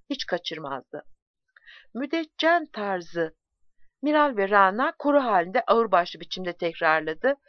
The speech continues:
Sesleri kederli ve ciddi çıkıyordu. Yakında küçük kızların voleybol oynadığı bir çimenlik gördüler. Beyaz bir takım giymiş orta yaşlı bir kadın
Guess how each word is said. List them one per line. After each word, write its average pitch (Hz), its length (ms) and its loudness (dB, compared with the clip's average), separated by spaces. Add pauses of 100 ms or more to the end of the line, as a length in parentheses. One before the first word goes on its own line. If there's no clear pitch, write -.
(240)
Sesleri 269 480 -4
kederli 247 500 2
ve 226 140 -2
ciddi 214 400 -8
çıkıyordu. 156 720 -4 (440)
Yakında 320 380 -2
küçük - 300 -10
kızların 220 400 0
voleybol 226 520 4
oynadığı 175 500 -2
bir 226 180 -6
çimenlik 180 520 0
gördüler. 139 560 -6 (840)
Beyaz 381 340 2
bir 294 200 -4
takım 269 320 -2
giymiş 196 420 -6
orta 233 300 2
yaşlı 208 340 2
bir 170 80 -6
kadın 175 480 -6